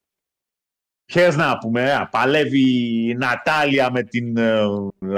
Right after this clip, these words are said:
Καρμέλα, ξέρω εγώ, και για κάποιο λόγο, επειδή κάθε τη Σάρλοτ στο τέτοιο, ε, τη Σάρλοτ θα δούμε, τι θα δούμε, τα άλλα τα παρτάλια θα δούμε.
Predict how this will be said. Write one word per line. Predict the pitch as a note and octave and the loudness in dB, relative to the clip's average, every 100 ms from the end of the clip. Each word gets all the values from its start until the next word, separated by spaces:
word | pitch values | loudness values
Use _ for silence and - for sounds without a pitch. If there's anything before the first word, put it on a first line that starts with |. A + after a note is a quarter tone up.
| F#2+ | -4
Καρμέλα, | C3+ A2 A#2+ C3+ D3+ C3+ | -2 -2 0 2 2 2
ξέρω | B2 - C3 A#2 | 0 0 2 4
εγώ, | A2 F#3 C4+ C4 - _ _ _ | 4 4 4 4 -4 _ _ _
και | A3+ | 2
για | F3 | 2
κάποιο | C#3+ E3+ E3 D#3 | 2 0 2 2
λόγο, | D#3+ D3+ | 4 4
επειδή | C#3+ C#3+ C3+ | 2 0 -2
κάθε | D3+ C3+ C3 | 0 0 -2
τη | A#2+ | -6
Σάρλοτ | - C3+ A#2+ A#2 - | -2 0 2 0 -2
στο | - A#2 G#2+ G2+ | -2 0 2 0
τέτοιο, | G2 F3+ D4 D4+ - - | 0 -2 0 -2 -6 -2
ε, | C#4 | 0
τη | C#4+ | 0
Σάρλοτ | - C#4 A3 E3 | 0 2 2 2
θα | D3+ C3+ | 2 2
δούμε, | D3+ | 0
τι | D#3 | 2
θα | G#3 G3 | 4 4
δούμε, | F#3 D#3+ | 2 2
τα | D3+ | 2
άλλα | D3 | 2
τα | C3 | 0
παρτάλια | B2 - D3+ E3 | -2 0 2 2
θα | C#3 D#3 | 2 0
δούμε. | D#3+ G#2+ | -2 -4